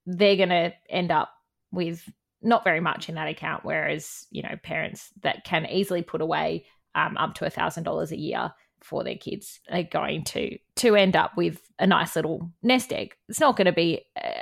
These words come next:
a life-changing nest egg, I don't think, but it will be, you know, something nonetheless. And obviously we do know that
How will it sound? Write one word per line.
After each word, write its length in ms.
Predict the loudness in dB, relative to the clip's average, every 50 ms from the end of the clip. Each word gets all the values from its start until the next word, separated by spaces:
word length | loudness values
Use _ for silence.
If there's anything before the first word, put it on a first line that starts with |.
| -4 -2 0
a 60 | 0
life-changing 760 | 0 2 4 4 4 4 2 0 -4 -4 -4 -4 -6 -8 -8 -6
nest 280 | -6 -6 -8 -6 -8
egg, 200 | -8 -8 -8 -10 -6
I 80 | -6 -4
don't 240 | -4 -4 -8 -8 -10
think, 220 | -10 -10 -10 -10 -2
but 180 | -2 0 0 -2 -6 _ _
it 140 | -6 -4 -2
will 220 | -2 -2 -2 -2
be, 380 | -2 -2 -4 -2 -4 -6 -8 -12 _
you 120 | -8 -8
know, 160 | -6 -6 -8 -10 -12 _ _
something 500 | -4 -2 -2 -2 -2 -4 -6 -6 -4 -4
nonetheless. 560 | -4 -4 -4 -2 -2 -2 -2 -2 -2 -4 -4 -6
And 180 | -6 -6 -4
obviously 420 | -4 -4 -4 -4 -6 -4 -4 -4 -2
we 120 | -2 -4
do 200 | -2 -4 -4 -4
know 200 | -4 -4 -4 -2
that 240 | -2 -4 -4 -6